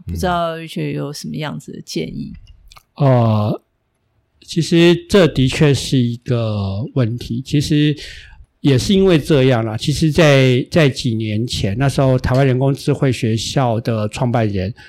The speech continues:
Speaker 3: 陈升伟，他那时候创办就是希望台湾这方面，台湾那时候在他之前，我必须讲他，他做一件很重要的事情，就是，呃，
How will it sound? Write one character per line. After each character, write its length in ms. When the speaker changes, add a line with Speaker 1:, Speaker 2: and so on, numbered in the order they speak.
Speaker 3:
陈 200
升 280
伟， 220
他 140
那 120
时 100
候 60
创 180
办 120
就 120
是 160
希 180
望 160
台 140
湾 160
这 120
方 200
面， 240
台 100
湾 80
那 60
时 100
候 100
在 140
他 260
之 220
前， 280
我 100
必 100
须 60
讲 140
他， 160
他 200
做 140
一 40
件 100
很 140
重 160
要 140
的 120
事 240
情， 260
就 200
是， 260
呃， 300